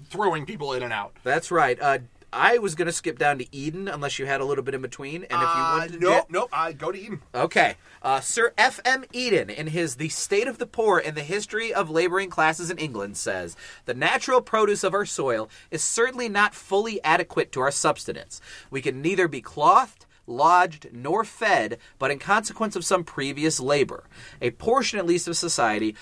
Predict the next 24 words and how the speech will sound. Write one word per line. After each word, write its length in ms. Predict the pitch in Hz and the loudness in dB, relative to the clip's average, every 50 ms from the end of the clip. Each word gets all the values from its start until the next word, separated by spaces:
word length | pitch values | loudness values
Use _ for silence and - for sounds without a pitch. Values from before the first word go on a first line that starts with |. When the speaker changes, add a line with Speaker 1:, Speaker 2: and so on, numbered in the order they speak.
| - - - | -18 -18 -6
Speaker 2:
must 380 | - 131 151 185 185 - - 139 | 2 6 6 6 6 4 -2 -4
be" 280 | 143 147 147 135 127 - - - - - - - - | -4 -2 -2 -4 -4 -8 -12 -20 -20 -20 -20 -14 -10
Speaker 1:
Inde-, 360 | - 151 190 202 196 - - - - - - | -6 -6 -4 -2 -2 -2 -4 -6 -18 -18 -4
indefatigably. 1040 | - 160 190 226 233 220 196 - - - 160 170 170 123 - 131 110 117 98 90 - - | 0 0 0 2 0 -2 -4 2 4 6 6 8 6 4 0 -4 -12 -14 -14 -14 -16 -20
Speaker 2:
Thank 540 | - - - - 143 131 139 135 127 - - | -20 -16 -2 2 4 4 4 4 0 -8 -10
you. 220 | 90 76 71 78 - - - - | -8 -8 -8 -10 -14 -16 -4 0
"Employed. 720 | 165 170 165 151 135 185 196 190 160 135 113 98 90 - - - | 0 2 2 0 2 4 6 6 6 6 4 0 -4 -8 -12 -18
<laughs> 40 | _ _ - - - - - 131 127 - - | _ _ -20 -20 -20 -20 -20 -20 -10 -2 2
There, 160 | 226 196 190 - - 190 - 151 - _ 165 - - 160 - | 2 2 2 2 -2 -4 -4 -6 -12 _ _ -16 -14 -6 -2
there 220 | 208 202 202 202 190 | -2 0 0 2 4
are 240 | 190 196 190 - | 4 4 4 4
others 420 | - 190 233 247 220 185 160 151 - | 2 2 2 2 2 2 0 -2 -4
who, 320 | - 151 143 135 135 135 - - - - - - - - | -8 -10 -8 -8 -8 -10 -10 -14 -18 -20 -20 -20 -16 -4
though 200 | 131 165 170 175 | 0 0 2 2
they 160 | 175 165 156 | 2 0 -2
neither 380 | 156 156 165 202 220 214 202 190 | -2 -4 -6 -2 0 0 0 0
toil 440 | - - - 220 226 240 247 240 | -2 -6 -4 0 4 4 6 4
nor 180 | 226 233 240 247 | 4 2 0 0
spin, 500 | 226 - - - 185 170 147 139 135 139 - - - - - - | -2 -4 -4 -2 0 0 0 -2 -4 -8 -14 -18 -20 -20 -16 -10
can 200 | - 185 156 156 | -6 -6 -2 2
yet 260 | 165 185 180 - - | 4 2 2 2 0
command 540 | - - 175 147 139 160 165 185 202 220 220 | -6 -8 -8 -6 -2 0 2 2 0 0 -2
the 160 | 190 208 220 | -6 -6 -6
produce 680 | - - - 196 185 180 165 156 151 151 151 151 - | -6 -2 2 4 6 6 6 4 2 0 -2 -4 -6